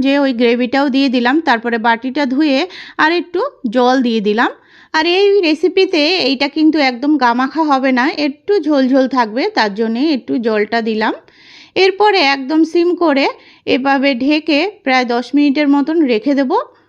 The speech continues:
দশ মিনিট পর ঢাকা খুলে দেখুন, মাছটা কিন্তু সেদ্ধ হতে বেশি সময় লাগবে না। এখানে তিনটে চেরা কাঁচা লঙ্কা দিয়ে দিলাম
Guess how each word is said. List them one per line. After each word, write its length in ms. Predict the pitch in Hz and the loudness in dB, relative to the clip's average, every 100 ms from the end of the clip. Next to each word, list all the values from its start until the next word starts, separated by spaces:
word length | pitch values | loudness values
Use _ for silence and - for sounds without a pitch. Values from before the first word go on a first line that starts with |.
| _ _ _ _ _ _ _ _ - | _ _ _ _ _ _ _ _ -4
দশ 240 | 311 339 - | -2 -2 -4
মিনিট 240 | 392 415 392 | -6 -6 -2
পর 220 | 349 285 359 330 | 0 0 -2 -2
ঢাকা 300 | 285 277 285 | -2 0 -4
খুলে 360 | 294 311 262 294 | -2 0 0 0
দেখুন, 360 | 269 254 269 277 381 _ _ _ _ _ _ _ _ _ _ 302 | 0 -2 0 -4 -4 _ _ _ _ _ _ _ _ _ _ -4
মাছটা 380 | 294 311 381 | -4 -2 -6
কিন্তু 340 | 359 359 339 320 | -4 -2 -2 -2
সেদ্ধ 300 | 320 285 233 285 | -2 -4 -2 0
হতে 340 | 285 269 277 339 | 0 0 -2 -2
বেশি 260 | 277 240 285 | -2 0 -2
সময় 380 | 269 269 330 | 0 2 2
লাগবে 340 | 311 247 214 233 | 2 0 -2 -4
না। 120 | 254 508 _ _ _ - - - | -4 -6 _ _ _ -20 -20 -4
এখানে 380 | 349 381 392 320 370 466 | -2 0 2 2 0 -2
তিনটে 340 | 320 294 285 339 | 0 2 2 -2
চেরা 320 | 349 285 240 247 | 0 2 2 2
কাঁচা 280 | 254 269 277 | 0 0 0
লঙ্কা 320 | 277 277 285 | 0 0 0
দিয়ে 220 | 254 262 | 0 0
দিলাম 300 | 247 247 269 | 0 0 -2